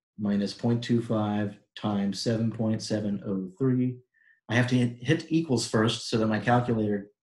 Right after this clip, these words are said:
does order of operations correctly. Now I can divide by eight. And I find the acceleration is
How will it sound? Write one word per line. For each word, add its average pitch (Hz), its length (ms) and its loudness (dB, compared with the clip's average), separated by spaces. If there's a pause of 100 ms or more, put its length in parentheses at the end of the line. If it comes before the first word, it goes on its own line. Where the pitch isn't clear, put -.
(240)
does 104 200 0
order 110 280 0
of 101 60 0
operations 104 520 -2
correctly. 107 420 -4 (380)
Now 117 260 2
I 120 80 4
can 113 160 0
divide 101 500 0
by 101 360 2 (180)
eight. 101 260 -2 (1600)
And 104 100 -2
I 117 140 2
find 113 360 2
the 104 60 2
acceleration 113 640 0
is 104 420 -2